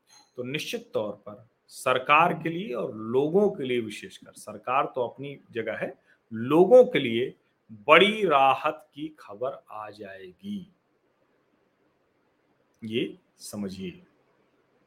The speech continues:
इसीलिए मैं कह रहा हूं कि प्रधानमंत्री नरेंद्र मोदी ने सिर्फ बयान ही नहीं दिया है कि काला जादू नहीं चलेगा, साबित भी कर रहे हैं उसको।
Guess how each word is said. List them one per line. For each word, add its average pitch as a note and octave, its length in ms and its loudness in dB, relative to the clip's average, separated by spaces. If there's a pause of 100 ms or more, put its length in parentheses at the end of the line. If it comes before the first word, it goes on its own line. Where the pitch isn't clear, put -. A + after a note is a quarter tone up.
(680)
इसीलिए D3+ 340 2
मैं B2+ 180 2
कह A#2 140 6
रहा A2+ 140 4
हूं B2+ 480 -8
कि - 140 -18
प्रधानमंत्री A#2+ 680 -2
नरेंद्र B2 440 0
मोदी A#2+ 320 -4
ने B2+ 100 -2
सिर्फ A#2+ 220 -6
बयान A2+ 520 0
ही A#2+ 220 -4
नहीं C3+ 260 0
दिया A#2+ 240 6
है F#2+ 280 -6 (1700)
कि A2 420 0 (1300)
काला B2 260 8
जादू A#2+ 320 4
नहीं A2+ 160 -2
चलेगा, G2 500 -6 (1000)
साबित C#3+ 500 2
भी D#3+ 160 0
कर D3 180 0
रहे E3 180 -4
हैं A2 60 -8
उसको। - 260 -16